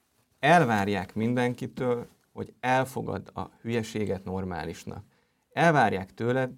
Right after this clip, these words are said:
szerencsére magyar nyelv az egy szenzációs nyelv, nincsenek névmások benne, ö, a nyugati nyelvekben vannak, de hogy elvárják mindenkitől azt, hogy egy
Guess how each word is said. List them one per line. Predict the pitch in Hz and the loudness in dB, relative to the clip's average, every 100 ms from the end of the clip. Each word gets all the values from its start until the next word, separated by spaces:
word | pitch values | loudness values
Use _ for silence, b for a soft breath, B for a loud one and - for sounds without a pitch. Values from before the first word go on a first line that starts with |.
| - | -14
szerencsére | - 135 113 - 104 | -6 -2 -2 -2 -2
magyar | 110 113 101 | 0 0 0
nyelv | 98 101 98 | 0 -2 -2
az | 95 | -2
egy | 98 | -4
szenzációs | - 110 101 - - 101 - | -4 -4 -4 -6 -8 -10 -4
nyelv, | 117 104 | -2 -2
nincsenek | 117 110 - 95 | -2 -4 -6 -8
névmások | 110 107 113 110 110 127 | -4 -4 -2 -4 -4 -6
benne, | 127 123 127 127 b b b b b _ | -6 -4 -4 -6 b b b b b _
ö, | - 104 104 104 104 - - _ _ _ _ _ _ | -6 -4 0 0 -2 -6 -12 _ _ _ _ _ _
a | 98 - - | -12 -12 -12
nyugati | 139 127 107 107 | 0 2 2 2
nyelvekben | 95 90 90 95 78 | 0 -2 -6 -6 -4
vannak, | 92 127 139 139 - - | 0 0 0 -2 -6 -18
de | - 113 110 B B _ _ | -12 -4 -4 B B _ _
hogy | 107 - | -10 -6
elvárják | - 156 131 104 98 92 | 2 4 6 4 2 0
mindenkitől | 131 120 95 92 - - - | -2 -4 -4 -8 -14 -14 -4
azt, | 120 139 139 | 0 2 0
hogy | - 104 92 | -4 -4 -4
egy | - 92 87 | -4 -6 -8